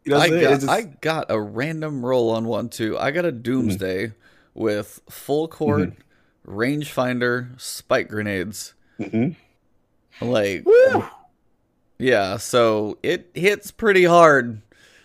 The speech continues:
Speaker 2: That
Speaker 1: Mm-hmm.
Speaker 2: was just, and that was, like, Doomsday from the stuff I was doing. I didn't, I haven't touched Reckoning, have not touched Gambit Prime, and
Speaker 1: Right.
Speaker 2: somehow I got, somehow I got a Doomsday. I don't know where it popped through. I don't actually remember.
Speaker 1: Really?
Speaker 2: Yeah.
Speaker 1: Okay.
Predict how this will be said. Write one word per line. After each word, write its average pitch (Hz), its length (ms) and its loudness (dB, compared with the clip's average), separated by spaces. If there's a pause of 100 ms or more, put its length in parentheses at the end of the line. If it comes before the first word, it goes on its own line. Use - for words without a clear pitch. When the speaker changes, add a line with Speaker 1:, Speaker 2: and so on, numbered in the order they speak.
(160)
Speaker 2:
That 131 180 2
Speaker 1:
Mm-hmm. 131 80 4
Speaker 2:
was 139 180 -2
just, 139 240 -4
and 147 140 0
that 175 100 4
was, 180 140 0
like, 160 200 2
Doomsday 147 360 2
from 165 320 2
the 160 100 -2
stuff 165 320 0
I 160 140 2
was 139 160 0
doing. 131 260 0
I 139 60 4
didn't, 151 260 0
I 160 120 -2
haven't 170 260 -4
touched - 260 -2
Reckoning, 139 400 -2
have 139 200 -2
not 143 180 -6
touched 139 220 -10
Gambit 135 280 -4
Prime, 123 420 0 (360)
and 120 220 -2
Speaker 1:
Right. 95 80 0
Speaker 2:
somehow 151 920 0
I 120 200 2
got, 120 480 0 (1000)
somehow 113 380 -4
I 113 100 -2
got 120 320 0 (220)
a 120 180 -2
Doomsday. 160 440 -6
I 120 40 -4
don't 117 120 -4
know 123 100 -6
where 107 280 0
it - 120 -6
popped 160 240 -6
through. 143 340 -4 (180)
I 113 140 -4
don't 120 320 -4
actually 127 320 -4
remember. 123 320 0
Speaker 1:
Really? - 120 -6
Speaker 2:
Yeah. 117 320 0 (160)
Speaker 1:
Okay. 349 520 -8